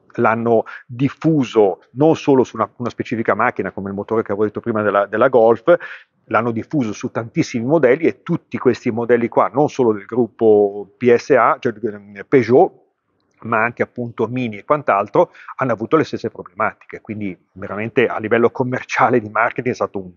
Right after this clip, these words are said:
secondo me un fallimento allucinante. Detto questo, eh, speriamo che sia valsa la pena per il cliente spendere appunto questa cifra, lui ci teneva tantissimo ad avere questa macchina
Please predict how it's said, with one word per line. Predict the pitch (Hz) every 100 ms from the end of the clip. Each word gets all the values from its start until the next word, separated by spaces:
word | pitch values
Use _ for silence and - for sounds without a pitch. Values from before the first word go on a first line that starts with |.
| _ - _ _
secondo | - 92 101
me |
un | 104
fallimento | 101 92 90 98 101
allucinante. | 95 95 95 80 - - - - - - - -
Detto | - - 190
questo, | 147 139 - 175 -
eh, | 113 90 -
speriamo | - - 110 120 117 113 -
che | 123 117 - _ 113 101
sia | - 113
valsa | 123 - 123
la | 110
pena | 135 127 110 98 -
per | 104
il | 101
cliente | 113 123 117 110 110
spendere | - 117 113 101
appunto | 98 - 117 -
questa | 120 110 147
cifra, | - 131 135 117
lui | 113
ci | -
teneva | 92 98 104
tantissimo | - 107 - 120 - 101 92
ad |
avere | 90 104 98
questa | 98 -
macchina | 107 110 - 101 95